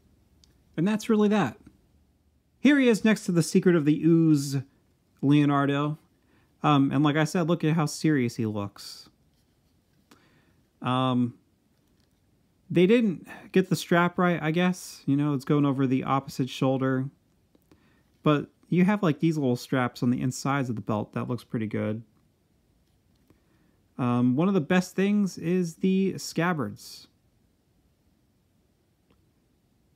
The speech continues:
Like, they actually look pretty similar with the, uh, the ropes going across the middle of them. The only thing is, uh, Leonardo in the first movie has these little holes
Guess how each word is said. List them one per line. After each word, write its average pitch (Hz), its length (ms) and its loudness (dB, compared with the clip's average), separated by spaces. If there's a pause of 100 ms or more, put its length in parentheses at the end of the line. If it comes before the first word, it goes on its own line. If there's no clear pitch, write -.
Like, 135 180 -2
they 165 160 2
actually 165 300 0
look 156 240 -2
pretty 160 180 0
similar 135 480 -4 (100)
with - 240 -10
the, 123 280 -2
uh, 117 120 -6
the 131 100 -4
ropes 135 280 -2
going 135 260 -2
across 135 360 -4
the - 100 -4
middle 127 320 0
of 120 80 -4
them. 123 380 -6 (1000)
The 170 80 4
only 220 120 6
thing 214 240 2
is, 170 240 2
uh, 139 480 0
Leonardo 190 560 2
in 143 80 2
the 131 60 2
first 180 440 0
movie 120 280 2
has 123 260 0
these 123 180 -2
little 120 200 -2
holes 117 720 -2